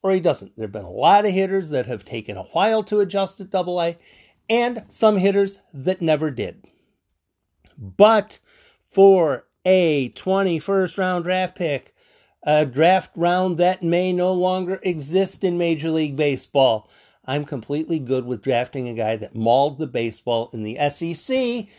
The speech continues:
because players that maul the ball in the S E C usually can hit the ball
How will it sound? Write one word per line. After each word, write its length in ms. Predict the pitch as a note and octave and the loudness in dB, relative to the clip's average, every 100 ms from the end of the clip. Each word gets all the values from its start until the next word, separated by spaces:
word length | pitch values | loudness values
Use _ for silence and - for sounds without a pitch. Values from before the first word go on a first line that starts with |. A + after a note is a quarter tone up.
| _ _ | _ _
because 580 | - A#3 G3 G3 F#3 F3 _ _ | -6 0 4 6 4 -2 _ _
players 400 | - F#3 F3+ E3+ | 0 2 2 0
that 180 | F3 F3+ | 2 0
maul 360 | D#3+ D#3 E3+ E3+ | 4 4 4 4
the 120 | D#3+ | -2
ball 420 | B2+ D3 D#3+ D#3+ | 0 4 4 2
in 100 | D#3 | -6
the 180 | D3+ D3+ | -8 -4
S 240 | D3 D3 | -4 -4
E 140 | - D3+ | -8 -12
C 320 | - D3+ C3+ | -10 -8 -6
usually 680 | C3+ B2 C3 C3+ C3+ B2+ C3 | -6 -4 -2 -2 -4 -6 -8
can 220 | - C3 | -8 -8
hit 200 | A#2 C3 | -8 -6
the 100 | - | -6
ball 560 | A2+ B2 B2 B2+ - | 0 2 4 4 0